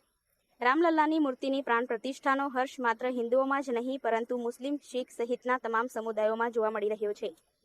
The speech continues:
દમણમાં પણ ટેટુ આર્ટ સ્ટુડિયો ચલાવતો એક મુસ્લિમ યુવક બાવીસ જાન્યુઆરીની અનોખી ઉજવણી કરી રહ્યો છે.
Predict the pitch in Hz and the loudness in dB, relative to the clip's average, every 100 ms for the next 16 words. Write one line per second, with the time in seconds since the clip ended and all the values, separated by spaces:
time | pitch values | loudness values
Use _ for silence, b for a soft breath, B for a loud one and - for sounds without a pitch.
0 | - 254 294 339 311 302 320 285 240 320 | -2 2 4 4 4 2 2 2 0 0
1 | 262 262 - - 240 247 254 233 220 226 | 2 2 0 0 4 4 2 4 2 4
2 | 254 240 - 233 - 302 277 247 254 233 | 2 2 0 -4 -2 -2 0 2 2 2
3 | 220 262 247 240 233 226 226 240 254 247 | 0 0 0 0 0 0 -2 0 -8 -4
4 | 233 254 285 262 226 220 233 233 214 214 | -4 -4 -4 -4 -2 0 -2 -2 -4 -2
5 | 226 208 - | 0 -2 -2